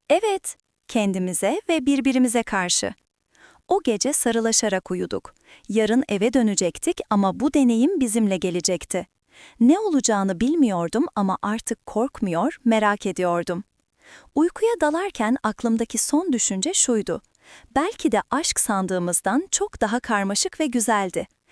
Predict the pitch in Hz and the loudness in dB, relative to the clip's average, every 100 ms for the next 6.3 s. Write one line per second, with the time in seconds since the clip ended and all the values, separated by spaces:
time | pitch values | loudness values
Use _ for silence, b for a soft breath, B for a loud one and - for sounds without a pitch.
0 | B B 196 196 208 277 - 269 196 196 | B B 0 2 2 0 -2 -2 0 -2
1 | 196 - 285 - 254 - 175 - - 269 | -4 -4 -4 -2 -2 -4 -8 -4 0 0
2 | 403 247 302 - - 339 254 175 - - | -2 -4 -2 -4 -2 2 2 2 -2 -2
3 | 175 - _ _ _ _ b b b - | -4 -10 _ _ _ _ b b b -6
4 | - 330 415 349 302 294 302 294 302 381 | 0 0 2 4 6 4 6 4 4 2
5 | 294 226 214 208 208 294 311 262 247 214 | 2 2 0 0 0 0 -2 0 2 2
6 | 190 180 | -2 -6